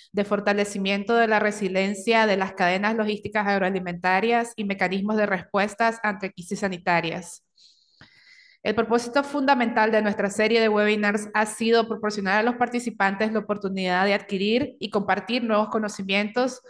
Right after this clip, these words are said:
Además, buscamos la colaboración entre diversos actores y países miembros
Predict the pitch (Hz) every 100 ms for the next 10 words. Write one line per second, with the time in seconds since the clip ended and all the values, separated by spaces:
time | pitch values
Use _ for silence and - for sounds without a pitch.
0 | - - - - 202 202 196 220 240 240
1 | 233 202 220 220 214 208 196 196 190 214
2 | 220 240 240 202 190 196 208 208 202 214
3 | 226 240 240 202 190 190 196 196 208 214
4 | 226 240 247